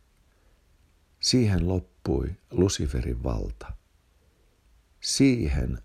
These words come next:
loppui kuoleman valta. Monta nukkuneiden pyhien ruumista nousi ylös. Jeesuksen kuolemasta alkoi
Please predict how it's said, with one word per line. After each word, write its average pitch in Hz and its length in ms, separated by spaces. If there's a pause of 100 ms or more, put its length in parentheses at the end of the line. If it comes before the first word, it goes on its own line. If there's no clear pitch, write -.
(120)
loppui 65 840 (420)
kuoleman 58 760
valta. - 520 (2250)
Monta 92 580
nukkuneiden 71 1080
pyhien 76 420
ruumista 69 800 (200)
nousi 71 500
ylös. - 600 (1300)
Jeesuksen 101 560
kuolemasta 71 960 (280)
alkoi 73 540